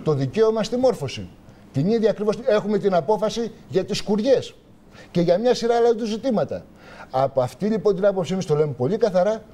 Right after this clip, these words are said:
ότι η δικαιοσύνη και το δικαστήριο δεν πρόκειται να είναι αυτό το οποίο θα δώσει τη λύση στα προβλήματα της φτώχειας και της εξαθλίωσης που αντιμετωπίζει ο λαός και στην ολομέτωπη επίθεση.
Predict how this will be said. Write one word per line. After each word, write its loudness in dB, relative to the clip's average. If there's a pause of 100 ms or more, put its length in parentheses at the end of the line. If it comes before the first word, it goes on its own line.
(160)
ότι 0
η 2
δικαιοσύνη 0 (240)
και -2
το 2
δικαστήριο -2 (240)
δεν 4
πρόκειται 0
να 0
είναι 0
αυτό 2
το 2
οποίο 0
θα 2
δώσει 0
τη 0
λύση 0 (1300)
στα -2
προβλήματα 2
της -6
φτώχειας 0
και -4
της -6
εξαθλίωσης -2 (340)
που 4
αντιμετωπίζει -2
ο 4
λαός 0
και -4
στην -4
ολομέτωπη -2
επίθεση. -6